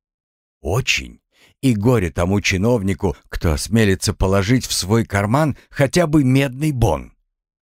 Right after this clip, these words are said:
Его свои же слуги сдадут, или завистники, а, возможно, соседи. А если доноситель оклевещет честного человека?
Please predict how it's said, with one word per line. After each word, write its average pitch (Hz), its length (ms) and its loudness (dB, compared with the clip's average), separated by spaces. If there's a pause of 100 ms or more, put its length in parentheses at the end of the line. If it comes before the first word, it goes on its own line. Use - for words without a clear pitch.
(300)
Его 78 400 -2
свои 82 420 -2
же 101 140 -2
слуги 123 400 -2
сдадут, 85 580 -4 (160)
или 180 220 0
завистники, 131 840 0 (200)
а, 143 120 -6
возможно, 120 480 0
соседи. 73 680 -4 (1120)
А 78 140 -6
если 90 560 -2
доноситель 85 720 -4
оклевещет 95 680 0
честного 87 520 -4
человека? 104 640 -2